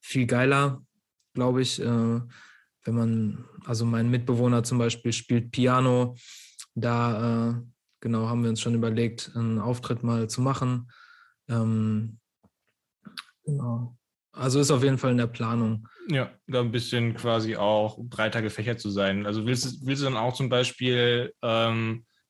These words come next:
Speaker 2: andere Genres mal ausprobieren? Wenn du sagst, ähm, einfach mal ausprobieren oder in dir steckt eigentlich auch mehr,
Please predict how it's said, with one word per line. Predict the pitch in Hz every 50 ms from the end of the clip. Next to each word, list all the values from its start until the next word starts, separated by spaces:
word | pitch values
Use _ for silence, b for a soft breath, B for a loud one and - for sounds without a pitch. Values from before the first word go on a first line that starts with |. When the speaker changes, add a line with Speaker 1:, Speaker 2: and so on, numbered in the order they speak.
| _ _ _ _ _ -
Speaker 2:
andere | 131 131 131 120 123 120
Genres | 107 117 117 120 147 160 160
mal | 165 165 165
ausprobieren? | 170 185 180 - - 170 175 175 180 175 175 160
Wenn | 139 135
du | 127
sagst, | 120 131 131 127 120 - - 131
ähm, | 131 123 123 123 123 123 120 120 113 117
einfach | - 127 123 127 120
mal | 120 113 95
ausprobieren | 113 131 127 - 139 131 139 139 131
oder | 127 120 123 127
in | - 131 120
dir | 123 123
steckt | 120 - 131 127
eigentlich | 139 127 117 120
auch | 117 107
mehr, | 117 120 127 135 143 147 151 147